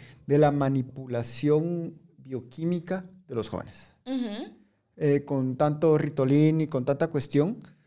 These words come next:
Speaker 1: que se han, que han utilizado, que de alguna u otra forma ha tocado a ciertos niños que tienen, obviamente, problemas, eh, sociales o problemas familiares y que los hace explotar.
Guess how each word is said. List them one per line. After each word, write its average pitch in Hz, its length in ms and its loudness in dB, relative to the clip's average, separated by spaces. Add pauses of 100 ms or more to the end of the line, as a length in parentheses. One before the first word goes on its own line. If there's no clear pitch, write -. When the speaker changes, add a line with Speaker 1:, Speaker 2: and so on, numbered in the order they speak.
(400)
Speaker 1:
que 131 300 8
se 135 160 0
han, 151 640 0
que 143 80 4
han 139 100 4
utilizado, 156 720 4
que 135 160 6
de 120 80 6
alguna 131 300 2
u 147 60 2
otra 151 200 0
forma 165 500 2 (840)
ha 127 400 2
tocado 123 400 4
a 127 40 4
ciertos 135 340 2
niños 143 380 2
que - 120 -6
tienen, 127 400 -2 (240)
obviamente, 120 440 0
problemas, 117 840 0 (540)
eh, 107 540 6 (100)
sociales 123 1080 4
o 113 340 0
problemas 113 480 0
familiares 120 640 2
y 131 120 -2
que 127 140 0
los 110 200 0
hace 113 120 -4
explotar. - 440 -12